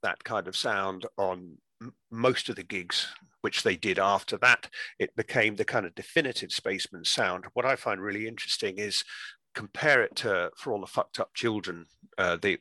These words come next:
the, the very first recording, which I know was eighty-four. I don't know what month of eighty-four that was in.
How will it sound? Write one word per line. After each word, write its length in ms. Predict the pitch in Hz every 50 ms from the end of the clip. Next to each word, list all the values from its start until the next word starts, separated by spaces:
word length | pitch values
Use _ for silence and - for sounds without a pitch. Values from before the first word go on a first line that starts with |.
| - -
the, 160 | 107 95 87 _ _ 98
the 80 | 101
very 300 | 90 - 127 107 95 87
first 360 | 82 - - 110 95 - -
recording, 460 | - 113 - - 110 98 95 92 90 95
which 220 | 87 - - -
I 100 | 110 110
know 140 | 120 131 143
was 140 | 131 120 -
eighty-four. 580 | 127 117 - - 123 - - 156 127 107 -
I 40 | 110
don't 140 | 113 151 165
know 60 | 180
what 220 | 202 214 - -
month 360 | 135 147 156 170 185 - - -
of 100 | 127 107
eighty-four 560 | 95 92 - - 98 - - 120 98 87 87
that 180 | 87 95 -
was 140 | - 95 92
in. 160 | 107 95 80